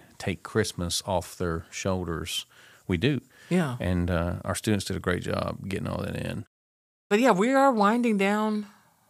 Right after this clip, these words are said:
Speaker 2: This second nine weeks flew by, but we told you all it would.
Speaker 1: It always does.
Speaker 2: It always does. And then next nine weeks, it'll be really slow.
Speaker 1: It slows. And then the, the last nine weeks,
Speaker 2: Uh, it'll,
Speaker 1: uh,
Speaker 2: it'll
Speaker 1: it
Speaker 2: be
Speaker 1: just,
Speaker 2: over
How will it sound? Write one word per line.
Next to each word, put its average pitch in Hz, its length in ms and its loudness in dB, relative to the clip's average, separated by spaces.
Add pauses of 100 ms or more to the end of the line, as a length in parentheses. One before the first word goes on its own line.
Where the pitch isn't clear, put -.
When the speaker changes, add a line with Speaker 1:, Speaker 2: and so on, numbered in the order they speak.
(200)
Speaker 2:
This 294 160 -2
second 285 380 0
nine 160 220 4
weeks 135 340 -2
flew 151 180 0
by, 135 200 2
but 147 140 0
we 202 120 2
told 320 340 0
you 151 160 0
all 110 180 -4
it 110 40 -8
would. 120 160 -4
Speaker 1:
It 117 100 6
always 98 400 2
does. - 300 -8
Speaker 2:
It 147 100 -2
always 147 460 -2
does. 170 380 -2
And 180 120 2
then 175 160 6
next 208 280 0
nine 147 160 0
weeks, 143 240 -4
it'll 151 100 -2
be 143 140 -4
really 139 240 -2
slow. 87 480 -8
Speaker 1:
It - 100 0
slows. 92 360 4
And 95 140 2
then 92 140 2
the, 92 180 0
the 95 160 -4
last 113 300 2
nine 87 160 0
weeks, 85 420 -4
Speaker 2:
Uh, 131 200 -2
it'll, - 180 -4
Speaker 1:
uh, 87 240 0
Speaker 2:
it'll - 140 -2
Speaker 1:
it 104 60 -2
Speaker 2:
be 127 60 -4
Speaker 1:
just, 110 360 -2
Speaker 2:
over 117 120 -10